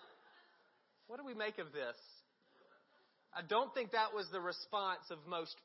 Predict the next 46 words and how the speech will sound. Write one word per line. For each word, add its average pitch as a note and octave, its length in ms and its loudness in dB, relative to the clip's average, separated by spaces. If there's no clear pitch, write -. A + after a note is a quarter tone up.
people C#3 480 -6
when E3+ 200 -2
Ananias, F3+ 680 2
so F3+ 160 -2
Ananias G3+ 640 -2
had F#3+ 220 -6
a F3+ 100 -8
piece F#3+ 140 -12
of F#3+ 100 -14
property E3+ 380 -2
and D#3+ 80 -10
he D3+ 60 -14
sold G#3+ 360 -4
it, F3 160 -2
and D#3+ 140 -8
he G3 140 -6
pretended G3 560 -6
to F3 60 -4
give F#3 180 -6
a F3 60 -2
hundred G3+ 280 -6
percent F3+ 320 -8
of D3 140 -8
it D3 100 -6
to F3+ 60 -10
the, D#3+ 120 -10
to E3 160 -4
the D#3+ 80 -12
church. - 540 -6
He D#3 80 -8
didn't F3+ 240 -6
have G3 300 -2
to. C#3 200 -8
He B2+ 80 -18
could G#3 140 -2
have F3 160 -4
kept F3 240 -6
it F#3 80 -2
all F#3 160 2
for F#3+ 140 -6
himself. F#3 400 -2
He F3+ 60 -8
could F3 160 -8
have E3 100 -10
given E3+ 180 -6
half, D#3 380 -4